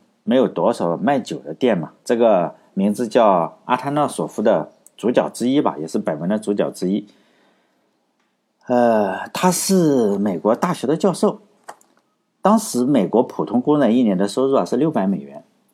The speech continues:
他的收入啊是一千多，并且他有自己的一个座驾，一辆非常新款的福特车。每天啊，每当他和同事有冲突，或者他再次请求I B M的这个制表机推销员改进一下他们的计算设备，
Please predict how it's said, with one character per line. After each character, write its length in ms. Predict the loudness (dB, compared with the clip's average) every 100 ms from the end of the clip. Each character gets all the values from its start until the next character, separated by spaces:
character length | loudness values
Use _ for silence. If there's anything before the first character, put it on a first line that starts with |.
| _ -4
他 140 | 0
的 100 | 0
收 220 | 2 0
入 100 | 2
啊 100 | 2
是 140 | 2 -2
一 80 |
千 240 | -2 -4 -2
多， 220 | -2 -4 _ _ _ -4
并 120 | -2
且 120 | 0
他 140 | 0 2
有 80 | 2
自 160 | 0
己 100 | -2
的 140 | -2 0
一 80 | 0
个 100 | 0
座 180 | 0
驾， 200 | 0 -2
一 80 | 0
辆 200 | 2 2
非 140 | 2 -2
常 100 | -2
新 300 | -2 -2 -2
款 180 | -6
的 80 | -6
福 200 | -4 -6
特 180 | -2 -2
车。 280 | 0 -4 -4 _ _ _
每 300 | -2 0 -2
天 360 | -6 -4 0 2
啊， 240 | 2 0 -4
每 180 | -6
当 240 | 2 2 0
他 360 | -4 0 0
和 400 | 0 -6 -4 -2
同 300 | -2 -4 -4
事 160 | 0 2
有 140 | 2
冲 220 | 2 -2 0
突， 240 | -2 -2 _ _ 2
或 140 | 2
者 180 | 4 -2
他 180 | -2 0
再 220 | 2 2
次 140 | 0
请 200 | -4 -10
求 180 | -4 -4
I 200 | -2 -4
B 180 | 2 2
M 220 | 4 0
的 240 | -2 -6
这 140 | -4 -2
个 120 | -2
制 200 | -2 -2
表 220 | -2 -6
机 240 | -6 -6 -8
推 200 | -4 -2
销 180 | 2
员 240 | 2 0 -6 _ _ -4
改 200 | -2 0
进 220 | 2 2
一 40 | 0
下 160 | -2
他 160 | -2 0
们 80 | 0
的 100 | 0
计 140 | -2
算 160 | -4 -2
设 160 | -2
备， 240 | 0 -2